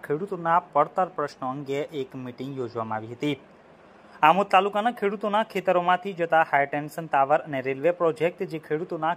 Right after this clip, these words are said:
ખેતરમાંથી રેલવે લાઇન જતી હોય, તે માટે મીટિંગનું આયોજન કરાયું હતું. આમોદ તાલુકામાં સમનીથી જંબુસર રેલવે લાઇન નાખતા ખેડૂતોના પડતર પ્રશ્નોના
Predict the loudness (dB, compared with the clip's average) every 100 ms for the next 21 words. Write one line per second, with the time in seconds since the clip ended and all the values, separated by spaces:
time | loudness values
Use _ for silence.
0 | -4 -6 -6 -4 -6 -6 -10 -4 -2 -2
1 | -4 -2 -2 -4 -10 -12 -10 -6 -6 -6
2 | -8 -6 -6 -6 -8 -12 -12 -12 -10 -8
3 | -8 -8 -12 -12 -10 -10 -8 -4 -4 -6
4 | -20 -20 -6 4 6 6 4 6 4 6
5 | 4 4 4 2 2 -2 -4 -6 -2 -2
6 | -2 2 4 4 2 4 4 4 2 6
7 | 6 4 0 -2 2 2 4 0 -4 -2
8 | 2 4 4 4 4 2 0 -2 -2 0
9 | 0